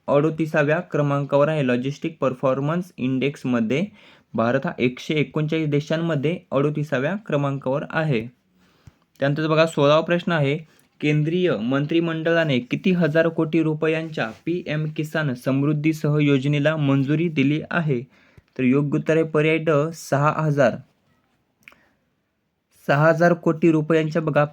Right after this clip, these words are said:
पीएम किसान समृद्धीसह योजनेला केंद्र मंत्रिमंडळाने मंजुरी दिली आहे. इथून एक प्रश्न राहिला वाटते, तो घेतला, हा घेतला आहे बघा, इथेच घेतला आहे.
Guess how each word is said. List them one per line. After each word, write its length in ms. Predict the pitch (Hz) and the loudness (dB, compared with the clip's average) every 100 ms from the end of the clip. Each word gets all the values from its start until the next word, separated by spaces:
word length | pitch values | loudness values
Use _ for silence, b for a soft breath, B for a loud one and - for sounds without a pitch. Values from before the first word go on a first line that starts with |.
| - | 0
पीएम 380 | 156 160 156 151 156 | 2 2 2 0 -2
किसान 360 | 143 - 156 151 - | -4 -4 -4 -6 -8
समृद्धीसह 680 | 135 139 147 143 151 151 143 | -4 -2 -2 -4 -6 -4 -2
योजनेला 540 | 147 139 131 139 135 175 - | 0 0 -2 -4 -4 -6 -4
केंद्र 320 | 139 135 139 | -4 -2 -4
मंत्रिमंडळाने 880 | 151 135 131 127 139 135 131 127 131 220 180 | -4 -2 -4 -4 -4 -2 -2 -2 -4 -6 -6
मंजुरी 480 | 139 135 135 151 262 165 | -6 -4 -4 -6 -8 -8
दिली 340 | 147 147 143 | -4 -2 0
आहे. 260 | 135 131 107 - b b b - | 0 2 -2 -4 b b b -12
इथून 200 | - 160 | -6 -4
एक 160 | 160 160 | -4 -2
प्रश्न 280 | 135 139 160 | -2 -2 0
राहिला 320 | 156 143 160 | 2 4 4
वाटते, 240 | 151 139 123 | 2 0 -2
तो 260 | 127 156 170 _ - - _ _ _ _ _ _ | -2 -2 -6 _ -20 -20 _ _ _ _ _ _
घेतला, 500 | - 113 113 - 143 - | -4 -2 -2 -4 -4 -4
हा 200 | 117 123 | -2 -2
घेतला 320 | 110 113 131 | -2 -2 0
आहे 120 | 123 | 0
बघा, 200 | 117 104 | 0 -2
इथेच 340 | 104 110 131 131 | -4 -4 -4 -4
घेतला 260 | 123 120 | -4 -2
आहे. 140 | 120 | -2